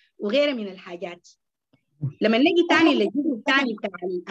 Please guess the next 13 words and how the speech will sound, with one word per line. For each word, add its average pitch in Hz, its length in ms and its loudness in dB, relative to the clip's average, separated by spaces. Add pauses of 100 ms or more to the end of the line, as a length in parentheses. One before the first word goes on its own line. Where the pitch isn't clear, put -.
الإحباط 208 460 -2
اللي 240 160 -4
ممكن 285 220 -4
يحصل 233 320 -8
للمهاجرين 190 720 -8
لما 190 160 -8
يسافروا 226 520 -6
من 202 140 -4
بلد 240 280 0
لبلد 202 400 0 (600)
ويجوا 294 340 2
البلاد 233 420 -2
دي، 320 220 -2